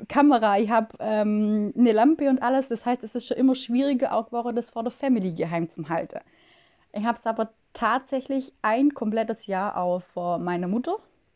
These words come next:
geheim gehalten. Das wusste dann wirklich ein Jahr kein Mensch. Ähm, und ich weiß nicht, ja, Nella, wir haben echt viel drüber gesprochen, wie ich es ihr sag und so. Und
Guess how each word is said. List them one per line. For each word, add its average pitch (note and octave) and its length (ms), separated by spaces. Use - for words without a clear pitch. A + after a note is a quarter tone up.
geheim C4+ 300
gehalten. C#4 380
Das A3+ 180
wusste C4+ 260
dann A#3 180
wirklich C4 380
ein A3+ 240
Jahr A3 300
kein F#3+ 380
Mensch. - 340
Ähm, F#3+ 600
und F#3+ 560
ich G3+ 100
weiß C4 200
nicht, G#3+ 120
ja, B3+ 200
Nella, A#3+ 280
wir A3 100
haben G#3 120
echt - 280
viel C4 280
drüber G3+ 260
gesprochen, A#3 420
wie G#3+ 140
ich G#3 60
es - 60
ihr F3+ 140
sag B3 300
und C4 220
so. C4 220
Und G#3 200